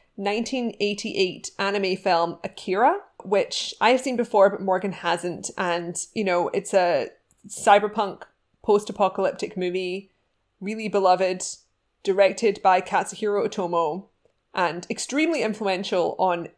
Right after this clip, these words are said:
any number of later projects, to the point where I'm sure we will both recognize <laughs> things that we've seen elsewhere in this film. But it's kind of weirdly topical because part of its backstory is it takes place in the lead up to the twenty twenty Olympics, which may or may not be taking place this year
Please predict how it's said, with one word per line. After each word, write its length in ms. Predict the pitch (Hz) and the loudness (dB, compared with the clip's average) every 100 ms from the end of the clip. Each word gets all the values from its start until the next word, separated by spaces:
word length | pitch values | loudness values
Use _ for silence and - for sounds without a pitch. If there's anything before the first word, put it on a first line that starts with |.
| - | 2
any 240 | 294 262 | 2 2
number 400 | 220 208 180 175 | 2 2 2 2
of 140 | 165 175 | 0 0
later 240 | 180 180 | -2 -2
projects, 520 | 190 180 180 151 - | 0 0 0 -2 -4
to 120 | - 190 | -10 -8
the 60 | |
point 260 | 190 190 165 | -2 -4 0
where 280 | 180 165 - | 0 0 0
I'm 120 | 185 | -4
sure 480 | - 190 180 170 - | -2 0 2 2 0
we 80 | 185 | 0
will 140 | 180 175 | 0 0
both 280 | 185 180 | -2 2
recognize 540 | 185 185 202 202 185 202 | 2 4 2 0 -2 0
<laughs> 20 | |
things 280 | 214 220 - | 0 0 0
that 100 | - | 0
we've 200 | 220 190 | 0 -2
seen 200 | 254 208 | -2 2
elsewhere 540 | 180 185 196 185 165 | 4 4 0 2 0
in 160 | - 180 | 0 -2
this 220 | 170 170 | -4 -2
film. 400 | 180 170 165 175 - - - _ | 2 2 2 -4 -16 -20 -20 _
But 120 | 214 | -2
it's 160 | 214 - | 0 -2
kind 140 | 240 | -4
of 120 | 220 190 | -4 -2
weirdly 360 | 208 254 240 | -4 -4 -4
topical 540 | 233 240 240 - 165 165 | 2 2 2 0 -2 -2
because 320 | 180 180 - | -6 -6 -6
part 340 | - 180 - | -2 0 0
of 120 | 180 | -4
its 180 | - - | -6 -2
backstory 760 | - 185 180 - 185 175 160 - | 4 4 4 -2 -2 -2 -2 -2
is 100 | - | -4
it 120 | - | -6
takes 200 | 202 - | -8 -6
place 260 | - 208 214 | -4 -4 -4
in 100 | 202 | -6
the 60 | |
lead 200 | 190 240 | -2 2
up 160 | 233 - | 2 0
to 60 | |
the 60 | 226 | -8
twenty 300 | - 240 240 | -4 -4 -4
twenty 300 | 247 233 226 | -6 -4 -2
Olympics, 500 | 226 233 202 - - | -2 -2 -2 -4 -6
which 200 | 269 - | -10 -4
may 160 | 302 339 | -2 0
or 100 | 311 | 0
may 100 | 233 | 2
not 240 | 185 - | 2 2
be 100 | 202 | -4
taking 340 | 202 180 190 | -4 -4 -6
place 260 | - 175 175 | -6 -6 -4
this 240 | 175 175 | -4 -4
year 240 | 240 196 | -2 0